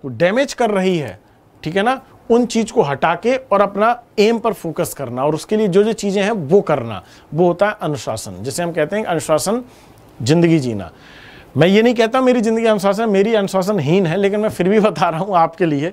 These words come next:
कि ऐसा कर लेना, ठीक है। तो ऐसे ही हैं कुछ चीज़ें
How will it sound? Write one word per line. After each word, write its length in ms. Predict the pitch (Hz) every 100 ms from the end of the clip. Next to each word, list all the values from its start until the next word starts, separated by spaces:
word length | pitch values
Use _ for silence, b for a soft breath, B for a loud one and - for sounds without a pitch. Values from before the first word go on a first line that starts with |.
| B B -
कि 60 | 185
ऐसा 200 | 175 208
कर 220 | - 190
लेना, 280 | 151 113 107
ठीक 220 | - 156
है। 140 | 247 254 b b b b -
तो 100 | -
ऐसे 260 | 220 220 269
ही 80 | 262
हैं 160 | 233
कुछ 200 | 233 220
चीज़ें 260 | - 170 180